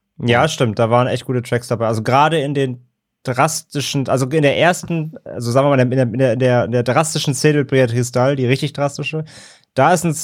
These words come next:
da, da läuft ein Track, der war, der ist mir, der ist mir im Ohr geblieben. Der war echt stark, ja,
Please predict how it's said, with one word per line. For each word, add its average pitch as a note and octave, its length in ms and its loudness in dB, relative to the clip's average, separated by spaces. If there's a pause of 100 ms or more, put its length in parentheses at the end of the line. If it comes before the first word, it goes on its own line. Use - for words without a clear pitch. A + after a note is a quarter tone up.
da, C#3+ 160 4
da C#3 100 -2
läuft D3+ 260 2
ein - 40 -10
Track, D#3 380 0
der C#3+ 160 0
war, C#3 220 4
der C3+ 120 0
ist C3 120 -2
mir, C3 280 2
der C3+ 140 0
ist C3+ 60 -2
mir D3 80 2
im C3+ 60 0
Ohr A#2+ 120 4
geblieben. F#2+ 320 0
Der A#2+ 160 0
war B2+ 160 2
echt A#2+ 180 -2
stark, F#2+ 300 0
ja, A2 200 -2